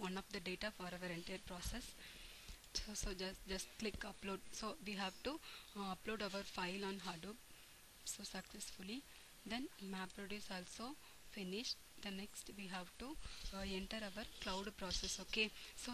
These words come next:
this is our cloud process. Uh, so first of all, we have to select the, uh, cloud type, that is public cloud or private cloud.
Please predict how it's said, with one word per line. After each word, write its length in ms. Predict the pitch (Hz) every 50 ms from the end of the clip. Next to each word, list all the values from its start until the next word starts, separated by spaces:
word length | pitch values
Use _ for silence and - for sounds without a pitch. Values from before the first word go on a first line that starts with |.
| 233
this 180 | 208 196 - -
is 100 | 214 - -
our 160 | 190 190 202 202 - -
cloud 320 | - 185 180 180 190 220 214 -
process. 480 | - 190 180 175 - - 240 254 - - - - - - - - -
Uh, 140 | 208 208 208
so 200 | 214 - 262 254
first 280 | - 208 196 - -
of 80 | 214 208 -
all, 80 | 226 226 214 190
we 80 | 202
have 240 | 196 196 196 190 -
to 80 | - 233
select 400 | - - 190 175 180 185 190 -
the, 80 | - 220 - - - -
uh, 380 | 185 185 180 180 180 180 175 175 -
cloud 260 | - 185 185 202 202 - -
type, 180 | 190 175 180 - - - - - - -
that 140 | 196 196 190
is 160 | 220 220 - - - -
public 380 | - 196 - - 208 214 208 -
cloud 240 | - 208 208 220 - - -
or 100 | 196 190 185 - -
private 300 | 190 185 185 180 190 196 - -
cloud. 160 | 190 175